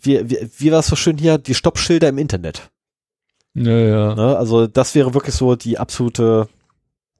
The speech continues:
Speaker 1: das absolute Öffnungstor für, oh cool, danke für die Links, äh, der absolut, das absolute Öffnungstor für die Zensur im Internet, einfach nur weil, hey, über Urheberrecht wird, wird da drüben,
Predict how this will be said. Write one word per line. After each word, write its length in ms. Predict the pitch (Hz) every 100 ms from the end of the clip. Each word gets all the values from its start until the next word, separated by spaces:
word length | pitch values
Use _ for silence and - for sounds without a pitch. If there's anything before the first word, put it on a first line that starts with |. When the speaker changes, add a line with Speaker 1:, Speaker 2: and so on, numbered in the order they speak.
| _ _ _ _ _ _ _ _ -
Speaker 1:
das 300 | 117 - 135
absolute 340 | - 131 131
Öffnungstor 720 | - - 123 - - 113 110
für, 320 | - 117 107 - 131 -
oh 160 | 175 -
cool, 120 | 185 180
danke 240 | 131 113
für 120 | -
die 60 | 110
Links, 300 | 95 76 - - - -
äh, 280 | 110 107
der 160 | 107 -
absolut, 420 | - - 123 -
das 160 | 110 -
absolute 600 | 135 - 127 123 - 113
Öffnungstor 680 | - - 113 - - 113 110
für 220 | - 107
die 340 | - 107 101 - -
Zensur 500 | - 113 104 139 -
im 100 | 131
Internet, 500 | 139 135 131 131 -
einfach 220 | 127 123
nur 260 | 120 123 113
weil, 240 | 117 113 113 - _ _ _ _ -
hey, 380 | 180 175 113 - -
über 280 | 175 156
Urheberrecht 640 | - 214 165 139 127 - -
wird, 340 | 123 98 107
wird 160 | 131 131
da 80 | 110
drüben, 480 | 117 123 107 98